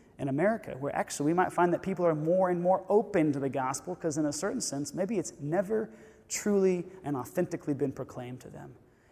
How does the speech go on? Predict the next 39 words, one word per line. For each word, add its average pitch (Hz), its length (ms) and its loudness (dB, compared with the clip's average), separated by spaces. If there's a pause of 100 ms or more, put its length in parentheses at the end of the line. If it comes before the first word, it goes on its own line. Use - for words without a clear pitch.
(140)
Well, 147 80 -2
that's 180 220 4
the 175 80 2
witness 151 340 2
of 139 120 0
your 139 120 0
life, 156 320 2
and 139 100 -4
eventually 160 440 -2
with 139 180 -2
trusted - 400 -6
friendship, 180 460 -4
the 147 80 -2
witness 151 340 -2
of 135 120 -4
your 131 120 -4
words 139 340 0
as 131 120 -10
well. 131 320 -2 (720)
And 156 80 0
then 156 80 4
finally, 165 420 6
to 151 120 -6
discern, 127 680 -4 (140)
and 139 120 -10
to 131 60 -14
discern 139 500 -4
well. 131 340 -8 (640)
Uh, - 160 -14
most 147 280 0
of 135 60 -2
us 135 160 0
are 135 80 -2
not 151 420 4
in 143 120 -2
permanent 135 400 -6
states 135 300 -8
of 139 80 -10
life. 131 320 -10